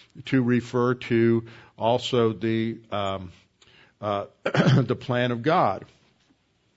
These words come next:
from eternity past, before there's, before there is any, any, uh, any creation. First Peter one eighteen to twenty also talks about this with reference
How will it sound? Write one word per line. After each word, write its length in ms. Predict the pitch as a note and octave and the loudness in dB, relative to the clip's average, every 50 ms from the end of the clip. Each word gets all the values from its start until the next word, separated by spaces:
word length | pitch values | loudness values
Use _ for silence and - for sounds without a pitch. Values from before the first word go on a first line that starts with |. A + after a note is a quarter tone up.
| _ _ _ _ _ - - | _ _ _ _ _ -12 -4
from 220 | - C3 C3+ B2+ B2 | 0 2 2 2 2
eternity 440 | A#2 - - C3+ B2+ B2 A#2 A#2 | 0 0 -2 0 0 0 0 -2
past, 540 | A#2 A#2+ - - D#3+ D#3+ C3+ B2 B2+ - - | -4 -4 -2 0 0 0 0 -2 -4 -4 -8
before 320 | - G#2+ - - B2+ C3 B2+ | -10 -8 -2 0 0 2 2
there's, 340 | B2 B2 A#2+ B2 A#2 - | 2 2 2 2 0 -2
before 560 | - - - G#2 G#2 A#2 A2+ - C3+ B2 B2 B2 | -6 -10 -10 -4 -4 -4 -2 0 0 2 2 2
there 260 | G2+ B2 A#2+ A#2+ A#2+ | 2 2 0 0 0
is 380 | A#2 A#2+ A2+ A2+ G#2+ G2+ - - _ _ - | 0 0 0 0 -2 -4 -6 -12 _ _ -2
any, 420 | B2+ C#3 C#3+ C#3 C#3 D3 C#3 A#2+ - - - - - - - _ _ - | -2 0 0 0 0 -2 -4 -6 -10 -16 -20 -20 -20 -20 -20 _ _ -4
any, 360 | - B2+ B2+ C3 C3 B2 B2+ - - - _ _ | 0 0 2 2 2 0 -2 -6 -20 -20 _ _
uh, 340 | - A2 A2 A2 G#2+ A2 G#2 F#2+ - _ _ - | -4 -2 -2 0 0 -2 -4 -8 -14 _ _ -6
any 200 | B2+ C3 C3 A#2+ | -4 -2 -2 -4
creation. 760 | - - - C3 B2+ C#3+ D#3 E3+ E3 D#3+ - - E2 - - _ _ _ - - - - - - - - - - _ _ _ _ _ _ _ _ _ _ _ _ _ _ _ _ _ _ _ _ | -4 -4 -2 0 2 4 4 4 2 0 -4 -12 -12 -14 -18 _ _ _ -20 -20 -20 -20 -20 -20 -20 -20 -20 -20 _ _ _ _ _ _ _ _ _ _ _ _ _ _ _ _ _ _ _ _
First 260 | - E3 E3+ E3 - | 2 4 4 2 2
Peter 360 | - - F#3 E3+ D3+ D#3 D3 C3+ A2 - - | 0 2 4 6 6 6 4 4 0 -4 -6
one 380 | A#2+ A#2 C3 D3+ D3+ D3 D#3 D3+ | -2 0 2 2 2 2 0 0
eighteen 540 | - C#3+ D#3+ D#3+ - - - - D#3 D3+ C#3+ | -2 -2 -2 -2 -6 -10 -4 -2 0 0 -2
to 120 | - - A#2 | -2 -4 -8
twenty 680 | - - - - - F3+ G3 G3 E3+ C#3 C3+ D#3 D3+ | -8 -8 -16 -10 -4 -2 -2 0 0 0 0 -2 -2
also 440 | - A#2 A#2+ C#3 E3+ D#3+ - - B2+ | -2 -2 -2 0 0 -2 -2 -2 -4
talks 400 | A2+ - - C3+ C3+ C3 - - | -4 -2 -4 -4 -4 -4 -6 -8
about 320 | B2+ G2+ A#2 A#2 A2+ A2+ | -4 -2 0 -2 -2 0
this 340 | - A#2 A#2+ A#2 A2+ - - | 0 -2 -2 -2 -4 -6 -6
with 280 | A2+ A#2 A#2 A2+ A#2 - | -4 -2 -2 -4 -4 -8
reference 800 | - A2 G#2 B2+ C#3+ C#3+ C#3+ - C3 A#2+ C3+ C#3+ C#3 - - | -10 -4 0 2 2 2 2 -2 -2 -2 -2 -4 -6 -10 -12